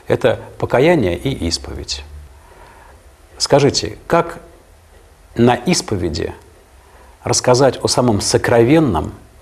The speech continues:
и, может быть, даже болезненном, в общем-то,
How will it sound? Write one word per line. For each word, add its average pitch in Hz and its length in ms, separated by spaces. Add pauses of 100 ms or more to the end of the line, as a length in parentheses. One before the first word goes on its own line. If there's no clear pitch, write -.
и, - 40
может 110 220
быть, 113 100
даже 107 200
болезненном, 110 760 (640)
в 95 120
общем-то, 127 640